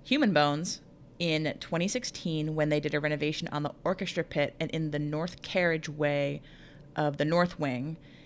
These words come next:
Basically, they were sampling the soil to see if there was any asbestos they had to worry about during cleanup, and they just stumbled upon all these bones.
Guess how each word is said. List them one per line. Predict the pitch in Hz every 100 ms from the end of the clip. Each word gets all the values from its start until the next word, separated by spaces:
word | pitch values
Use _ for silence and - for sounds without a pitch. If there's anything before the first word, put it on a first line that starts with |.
| - -
Basically, | 175 185 175 175
they | 165
were | 151
sampling | 165 170 170 165
the | 151
soil | - 139 147 156
to | 151
see | - 143
if | 139 -
there | 143 139
was | 143
any | - 127
asbestos | - - 127 - 151
they | 156
had | 143
to | 139
worry | 135 139
about | 147 143
during | 139 139
cleanup, | - 143 147
and | 147
they | 139
just | 131 -
stumbled | 147 143
upon | 139 156
all | - 127
these | 135
bones. | - 76 67 -